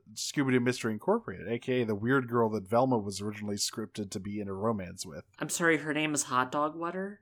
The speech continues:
Speaker 1: Don't worry about it.
Speaker 2: Okay.
Speaker 1: I think she's a mermaid. I don't remember. Um,
Speaker 2: Okay, I guess that's fine.
Speaker 1: Ask me about, don't, we, we will cover Mystery Incorporated on this show at some point.
Speaker 2: Uh.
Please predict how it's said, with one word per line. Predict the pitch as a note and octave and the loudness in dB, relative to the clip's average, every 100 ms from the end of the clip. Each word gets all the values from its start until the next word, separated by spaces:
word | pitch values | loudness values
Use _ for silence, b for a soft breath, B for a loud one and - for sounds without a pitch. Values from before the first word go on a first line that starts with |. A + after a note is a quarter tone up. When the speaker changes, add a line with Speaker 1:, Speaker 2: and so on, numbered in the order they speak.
| _ | _
Speaker 1:
Don't | D#3+ G3+ B3+ | 10 12 12
worry | A#3+ C4 A#3+ F#3+ | 12 12 12 12
about | D3 C#3 G#2+ | 10 8 8
it. | E2+ - | 4 4
Speaker 2:
Okay. | D#3 D#3+ A2+ | 4 4 0
Speaker 1:
I | B2 | 4
think | G3 A3 | 4 6
she's | G3+ E3+ | 4 6
a | E3 | 8
mermaid. | D#3 D3 A2+ G2 F#2+ | 10 8 6 0 -2
I | B2 C3 | 4 6
don't | D#3 | 6
remember. | D3 C3 A#2 G2 F2 F#2+ _ | 4 0 0 -2 -6 -12 _
Um, | D3+ D3+ D3 C3+ C3 B2+ | 8 12 12 10 4 4
Speaker 2:
Okay, | C4+ C4+ E3+ C3 B2+ C3 - - | 4 4 6 6 6 0 -4 2
I | G3+ | 6
guess | A3 F#3+ - | 6 6 6
that's | C3 - | 4 2
fine. | - B2 A#2 A#2+ C3 - _ - | 0 2 2 -2 -6 -10 _ 8
Speaker 1:
Ask | D3 F#3 A3+ - - | 12 12 10 6 -2
me | D#3 D#3 D#3 | 0 4 6
about, | B2+ A2+ G#2+ G2+ A#2+ | 8 6 6 2 2
don't, | C3+ D#3 A#2+ | 4 4 2
we, | B2+ | 2
we | B2+ A#2 G3 | 2 2 2
will | B3 D3 | 4 6
cover | - D#3+ A2 | 6 6 4
Mystery | A2+ - A2 G2+ | 0 -2 -2 -4
Incorporated | G2 A#2 A2+ G#2 G2 | 0 0 2 -2 -2
on | F#2+ | -4
this | F#2+ | -4
show | - F2+ | -4 -4
at | E2+ | -6
some | F#2+ F2 | -8 -8
point. | - - - | -12 -12 -2
Speaker 2:
Uh. | C3+ C3 | 2 4